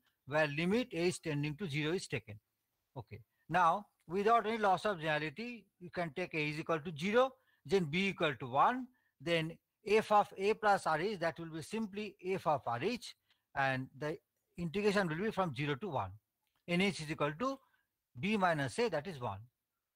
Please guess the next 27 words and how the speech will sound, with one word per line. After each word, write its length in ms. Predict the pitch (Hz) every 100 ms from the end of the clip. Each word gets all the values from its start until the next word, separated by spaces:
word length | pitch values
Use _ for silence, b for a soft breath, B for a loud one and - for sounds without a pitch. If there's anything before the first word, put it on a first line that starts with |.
| _ _ _ -
Keeping 300 | 190 247 226
this 220 | 240 208
in 120 | 180
mind, 480 | 151 143 135 202 214 _ _ -
now 380 | 180 165 202 240 _ _ _
we 420 | 175 208 220 247 -
try 320 | 208 208 240 247
to 340 | 214 220 262 240 190
convert 540 | 196 196 233 247 185
this 160 | 208 -
series 420 | 170 151 233 185
into 320 | 175 165 220
some 300 | - 208 294 _ _ _ _ _ _ _ _ _ _ _ _ _ _ _ _
co-, 100 | 175 -
equivalent 600 | 175 226 226 208 247 233
definite 340 | 180 165 214
integral. 400 | 190 147 127 104 - _ _ _ 320 - _ _ _ _ _ _ _ _ _
So 140 | - 196
what 180 | 208 254
we 100 | 220
do, 320 | 190 226 262 _ _ _ _ -
we 100 | 214
first, 320 | 240 233 - 226 _ _ _ _
we 120 | 185
s-, 100 | 202 240 - 427 - -
we 120 | 214
first 340 | 208 233 -